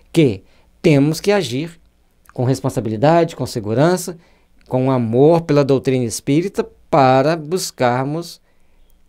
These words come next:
ali com jeitinho, mexendo no dial da sintonia do grupo, ver o que é melhor para que todos possam fazer. Consiste a tática de que uso em evitar a discussão e,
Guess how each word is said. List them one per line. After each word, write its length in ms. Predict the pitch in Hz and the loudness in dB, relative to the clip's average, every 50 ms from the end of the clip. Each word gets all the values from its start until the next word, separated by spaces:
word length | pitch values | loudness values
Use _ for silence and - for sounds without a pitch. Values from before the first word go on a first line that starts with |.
| _ - | _ -4
ali 260 | 127 127 123 139 147 | -2 -2 0 -2 -2
com 240 | - - 165 185 196 | -2 -2 -2 0 0
jeitinho, 680 | 180 202 214 196 165 - - 147 170 180 180 175 170 | 2 2 2 0 -2 -6 -6 -4 -2 0 0 0 0
mexendo 580 | 165 160 - - - - 151 156 170 175 170 160 | 0 -2 -2 -4 -4 -2 0 0 0 0 0 -2
no 160 | 156 156 143 | -2 -2 -2
dial 320 | 123 131 135 139 143 147 | 0 0 2 2 2 2
da 140 | 135 131 127 | 0 -2 -4
sintonia 560 | - - 135 135 135 127 123 117 120 131 135 | -4 -6 -6 -4 -4 -4 -2 -2 -2 -2 -2
do 100 | - 135 | -2 -4
grupo, 500 | 127 117 120 127 139 147 - - 214 - - _ _ _ _ _ _ _ | -4 -4 -2 -2 -2 -2 -2 -6 -6 -6 -8 _ _ _ _ _ _ _
ver 320 | - 143 131 143 139 143 | -14 -6 0 2 2 2
o 60 | 156 156 | 2 0
que 160 | - 156 151 | -2 -2 -2
é 20 | |
melhor 300 | 139 165 190 175 139 - | 0 0 0 0 -2 -2
para 160 | 165 - 151 | -2 -4 -6
que 100 | 147 185 | -6 -8
todos 280 | 170 - - 110 - - | -10 -8 -8 -8 -8 -8
possam 280 | - 127 117 - 147 156 | -10 -10 -10 -8 -10 -12
fazer. 400 | - 190 - 156 110 110 131 _ _ _ _ _ _ _ _ _ _ _ _ - _ - - - - - _ _ _ _ _ _ _ - - _ _ - - - - - - _ - | -12 -12 -14 -16 -20 -20 -20 _ _ _ _ _ _ _ _ _ _ _ _ -20 _ -20 -20 -20 -20 -20 _ _ _ _ _ _ _ -20 -20 _ _ -20 -20 -20 -20 -20 -20 _ -2
Consiste 420 | - 202 202 - - 240 - - | 0 0 2 2 0 0 2 2
a 40 | 143 | 0
tática 540 | - - 139 139 135 - - - 117 110 110 - - - - - - - - - - | 2 2 2 2 2 0 -6 -10 -12 -14 -14 -16 -20 -20 -20 -20 -20 -20 -20 -12 -2
de 140 | 139 160 165 | 0 0 2
que 160 | 170 185 165 | 4 4 4
uso 520 | 147 143 165 196 220 220 214 220 226 - | 4 6 6 6 4 4 2 0 0 0
em 220 | 190 175 170 170 180 | 2 2 4 4 4
evitar 800 | 185 165 196 190 190 - - 135 131 139 147 156 151 - - _ - | 2 2 0 -2 -2 -4 -4 -2 0 0 0 -2 -4 -8 -12 _ -6
a 80 | 160 | -4
discussão 880 | 147 120 117 113 - - 190 180 - - 135 123 117 117 120 135 147 165 165 - _ _ _ _ _ _ _ _ _ _ _ _ _ _ _ _ _ - - - - - - - - - | -4 -4 -6 -12 -14 -12 -12 -12 -10 -8 -6 -6 -6 -6 -6 -8 -10 -12 -16 -20 _ _ _ _ _ _ _ _ _ _ _ _ _ _ _ _ _ -20 -20 -20 -20 -20 -20 -20 -6 0
e, 260 | - 185 175 135 92 | 2 4 4 4 2